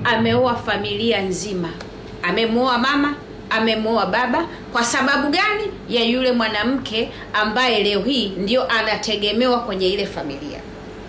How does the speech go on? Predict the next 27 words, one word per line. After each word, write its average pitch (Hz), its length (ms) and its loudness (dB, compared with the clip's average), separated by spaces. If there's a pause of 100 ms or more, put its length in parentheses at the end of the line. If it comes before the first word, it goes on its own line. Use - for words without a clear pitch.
(640)
Sasa 381 320 0
anakuja 311 420 2
kushtuka 277 580 0
kwamba 220 360 0
mbona 359 260 2
badala 302 340 4
ya 277 60 2
kwenda 285 300 2
mbele 269 240 4
narudi 226 360 0
nyuma? 208 180 -4
Kwa 233 120 -6
sababu 294 340 -2
gani? 285 240 -2
Anahudumia 220 580 -2
ile 202 120 -4
familia. - 460 -6 (340)
Lakini 370 440 2
kuna 330 380 2
ukoo, 320 600 2 (680)
kiukweli 330 640 2
kabisa, 240 520 -2 (360)
wao 330 380 4
hawana 285 640 2
hiyo 269 500 2
ndoa. 233 440 2 (560)
Mwanamke, 320 580 2